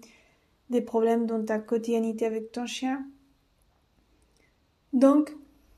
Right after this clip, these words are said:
j'ai, euh, un service de, de membership, de coaching relationnel humain-chien pour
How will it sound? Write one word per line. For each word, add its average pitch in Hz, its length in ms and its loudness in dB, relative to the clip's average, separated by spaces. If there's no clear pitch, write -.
j'ai, 262 520 4
euh, 233 580 -4
un 254 100 0
service 254 680 -2
de, 233 140 -2
de 226 120 -2
membership, 233 760 -2
de 247 100 0
coaching 269 840 2
relationnel 233 840 0
humain-chien 233 960 -2
pour 262 360 2